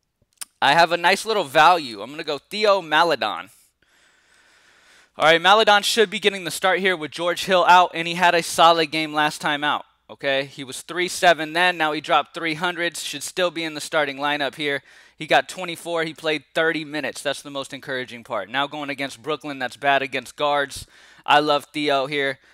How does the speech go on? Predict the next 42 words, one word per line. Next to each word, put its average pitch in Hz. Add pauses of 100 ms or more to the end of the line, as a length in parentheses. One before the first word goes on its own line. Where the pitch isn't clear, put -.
(120)
um, 117
if, 123
especially 147
if 139
he's 139
gonna 147
get 127
thirty 139
minutes 127
at 120
three 143
four. 131
He's 131
one 135
of -
the 117
best 123
values 123
on 123
the 117
entire 117
slate 113
as 143
of 139
right 139
now. 139 (480)
We 135
could 147
get 143
some 135
major 127
value 123
and 113
guys 117
really 113
pop 104
in, 107
but 98
as 135
of 107
right 135
now, 156